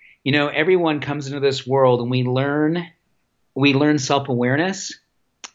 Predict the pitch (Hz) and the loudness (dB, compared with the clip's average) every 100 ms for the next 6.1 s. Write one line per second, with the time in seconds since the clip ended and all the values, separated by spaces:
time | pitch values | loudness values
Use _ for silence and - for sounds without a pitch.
0 | - 127 127 131 127 131 139 131 131 127 | -2 0 2 2 0 -2 -2 -2 0 -2
1 | 127 120 - 127 113 117 113 113 120 151 | -2 -2 -2 -4 -2 -2 0 -2 0 0
2 | 240 - - _ _ _ _ _ _ 147 | -2 -6 -20 _ _ _ _ _ _ 4
3 | 151 151 143 156 151 143 143 139 135 127 | 6 6 4 2 2 2 4 4 2 -2
4 | 127 120 131 151 147 131 123 123 120 117 | 0 -2 -2 -2 0 2 2 0 0 -2
5 | 113 135 131 127 127 131 131 131 120 113 | -4 -6 -2 0 2 2 2 2 2 2
6 | - | 0